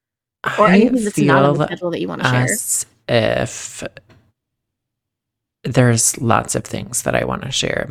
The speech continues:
Speaker 2: but none of it is for the podcast, I don't think.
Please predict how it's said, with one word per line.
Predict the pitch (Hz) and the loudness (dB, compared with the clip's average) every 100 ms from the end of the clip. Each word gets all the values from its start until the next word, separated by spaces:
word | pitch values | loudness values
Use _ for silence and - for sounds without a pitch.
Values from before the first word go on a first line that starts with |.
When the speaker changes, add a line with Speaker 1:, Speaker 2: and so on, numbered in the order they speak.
| 123 | 0
Speaker 2:
but | 113 98 - - 120 | 2 2 0 -6 -4
none | 113 110 113 | 2 2 2
of | 110 | 0
it | 110 - - | -2 -4 -8
is | - 113 - 107 - - - - - _ _ _ _ _ _ _ _ _ _ - | -10 -8 -8 -6 -4 -2 -4 -8 -12 _ _ _ _ _ _ _ _ _ _ -6
for | - | -2
the | 107 | 0
podcast, | 135 151 - 107 - - | 0 0 0 -2 0 0
I | - | -2
don't | - - | -2 -6
think. | - - - | -12 -12 -16